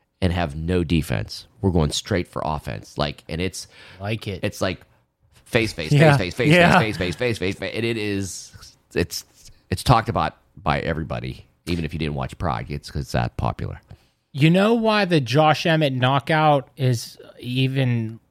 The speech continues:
Speaker 2: scarier to me? Like, why I'm gonna remember it forever? I was telling Ian, I,
Speaker 1: The
Speaker 2: I
Speaker 1: noise?
Speaker 2: Um, not just the noise. I told Ian, and I know sometimes I'm dramatic on the podcast. I know I say,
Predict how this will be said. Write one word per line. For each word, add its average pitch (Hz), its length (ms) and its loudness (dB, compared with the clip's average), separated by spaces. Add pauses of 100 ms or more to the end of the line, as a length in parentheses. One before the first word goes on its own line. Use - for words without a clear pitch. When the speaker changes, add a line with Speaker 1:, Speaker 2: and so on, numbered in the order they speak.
Speaker 2:
scarier 147 520 2
to - 120 0
me? 170 80 6
Like, 123 160 4
why 143 280 6
I'm 135 160 4
gonna 135 160 4
remember 123 460 4
it 131 80 -2
forever? 147 540 2
I 139 80 0
was 135 120 2
telling 175 400 4
Ian, 147 380 6 (120)
I, 151 380 6
Speaker 1:
The 156 80 -2
Speaker 2:
I 160 100 2
Speaker 1:
noise? 160 340 2 (320)
Speaker 2:
Um, 160 380 6 (320)
not 156 340 8
just 165 420 4
the 170 80 4
noise. 151 640 4 (520)
I 135 100 2
told 175 280 8
Ian, 160 360 4
and 131 340 4 (180)
I 135 140 4
know 151 220 8
sometimes 156 480 4
I'm 147 140 6
dramatic 135 480 4
on 139 100 4
the 120 80 2
podcast. 127 600 2
I 120 100 4
know 123 200 4
I 123 120 2
say, 120 640 -2